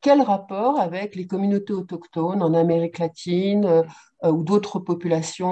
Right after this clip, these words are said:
en Afrique, en Asie, et cetera, qui posent déjà ces questions-là, euh, qu'on entend peu dans le débat public parce que ceux qui relaient les voix le font pas, les journalistes, des, des, des, des universitaires et tout le font pas parce que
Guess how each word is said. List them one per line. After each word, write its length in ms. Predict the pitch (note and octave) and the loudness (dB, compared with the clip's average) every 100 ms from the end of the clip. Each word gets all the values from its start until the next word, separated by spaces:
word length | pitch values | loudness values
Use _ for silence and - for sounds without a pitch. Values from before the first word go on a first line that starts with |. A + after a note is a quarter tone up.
| F#3 G3 G3+ | 0 0 0
en 100 | E3+ | 0
Afrique, 460 | D3+ D#3+ - G3+ F#3+ | -2 -4 -6 -6 -4
en 100 | E3+ | -2
Asie, 400 | D#3+ D#3+ E3+ F#3+ | 0 -2 -4 -8
et 60 | F#3 | -8
cetera, 420 | D#3+ D#3+ E3+ B3+ | -8 -4 2 0
qui 260 | B3 F3+ F3+ | 0 -8 0
posent 380 | C#4 D4 C4 | 4 4 4
déjà 440 | E3+ F3+ E3 E3+ E3+ | 0 -2 -2 -2 -4
ces 180 | - - | -8 -10
questions-là, 760 | D#3+ D#3+ - D#3 D#3 F3 C4+ _ _ _ _ - - | -10 -10 -6 -4 -4 -6 -8 _ _ _ _ -10 0
euh, 400 | F3+ E3 D#3+ D3+ D3+ | 4 6 4 2 0
qu'on 280 | G#3+ G#3 G#3 | 4 6 6
entend 540 | G3+ - - F#3 F3+ F3 | 2 -2 -2 0 0 -4
peu 200 | A#3+ A#3 | -4 0
dans 180 | G3 F3+ | 0 0
le 100 | E3+ | 0
débat 260 | F3 E3+ | 0 -2
public 400 | E3+ E3 E3+ F#3 - | -4 -6 -10 -10 -8
parce 280 | D3 - - | -10 -10 -6
que 300 | G#3+ F#3+ F#3 | 0 0 0
ceux 280 | - G#3+ | -2 0
qui 200 | G#3+ - | 0 0
relaient 500 | F3 E3+ F3 G3 F3+ - | 0 2 2 0 -2 -2
les 200 | D#3+ D3+ | -2 -2
voix 380 | E3 F3 E3+ - | -2 -4 -4 -6
le 160 | D#3+ D#3+ | -4 -4
font 280 | - F3 | -4 -6
pas, 340 | F3 G3 F#3+ G3 - - _ - | -4 0 0 -2 -10 -20 _ -6
les 100 | D#3+ | -4
journalistes, 760 | D#3 D#3+ E3 F3+ F#3+ F#3 - D#3+ | 0 2 2 0 -4 -8 -8 -4
des, 320 | D3+ D#3 D#3 | 0 0 0
des, 200 | - D3+ | 0 0
des, 160 | D3 C#3+ | 0 -4
des 240 | D3 D3+ | -2 0
universitaires 580 | E3 D#3+ E3+ - - D#3+ | 0 0 -2 -4 -6 -4
et 100 | D#3+ | -4
tout 120 | G#3 | -2
le 120 | F#3 | 0
font 200 | F3+ F#3 | 0 -4
pas 180 | F3+ G3 | -2 -2
parce 240 | G3 D#3+ | -2 -8
que 320 | - D#3 D#3 | -4 -2 -2